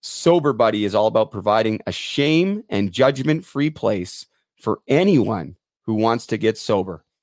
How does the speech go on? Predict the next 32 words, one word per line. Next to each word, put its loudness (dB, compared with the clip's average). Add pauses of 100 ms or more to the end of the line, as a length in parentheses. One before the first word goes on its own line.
(380)
It's -6
easy 2
to 2
get 0
started 2
on 2
your 0
sober 2
journey 0
because -4
you 0
don't 4
have 0
to 2
worry 0 (340)
about 0 (100)
what -2 (180)
other -4
people -12 (220)
think. -6 (420)
You -2
can 2
just 0
start 2
explaining 0
sobriety, 2 (220)
exploring 2
sobriety 2
privately 0
on 0
your -2
phone, -4